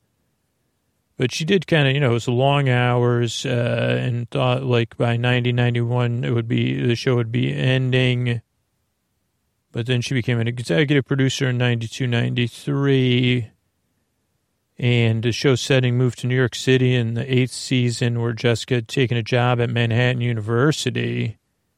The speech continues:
teaching. And that was an attempt to, to get more younger viewers. It, it became, you know, it was a Sunday night institution. And the show's ratings improved during the early nineties, uh, but C B S executives moved it to Thursdays at eight P M.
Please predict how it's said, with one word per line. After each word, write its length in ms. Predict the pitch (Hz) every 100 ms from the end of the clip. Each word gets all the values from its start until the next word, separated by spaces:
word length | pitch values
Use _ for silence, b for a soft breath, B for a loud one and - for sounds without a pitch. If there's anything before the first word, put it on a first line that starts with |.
| _ -
teaching. 840 | 143 156 - 117 117 120 120 123 - _ _ _ _ _ _ _ _ _ _ _ -
And 240 | 123 123
that 100 | 131
was 140 | 135 123
an 80 | 120
attempt 360 | - 131 120
to, 180 | 151 143
to 200 | - 139
get 240 | 123 131 123
more 300 | 123 131 127
younger 380 | 127 123 123
viewers. 720 | 113 123 123 123 120 120 117 139
It, 220 | 123 131
it 180 | 123 120
became, 360 | 113 143 131 139
you 80 | 123
know, 100 | 117
it 20 |
was 100 | 110
a 80 | 117
Sunday 380 | - 151 135
night 240 | 131 131 131
institution. 1200 | 123 - 120 - 135 127 - 123 117 117 120 113 _ _ _ _ _ _ _ _ _ _ _
And 280 | - 123 117
the 40 | 117
show's 280 | 160 131
ratings 520 | 120 123 127 135 123 -
improved 600 | 117 - 143 135 123 113
during 240 | 120 117
the 80 | 117
early 340 | 131 123 123
nineties, 880 | 117 120 120 131 127 117 117 113 -
uh, 180 | 131 120
but 180 | 120 113
C 200 | - 143
B 140 | 135
S 160 | 123 -
executives 1000 | 127 139 131 113 - 123 120 120 107 120
moved 480 | 120 139 143 127
it 160 | 123 120
to 100 | 131
Thursdays 680 | - 131 131 127 - 127 120
at 60 | 123
eight 200 | 120 127
P 240 | - 120
M. 480 | 120 131 120 113 123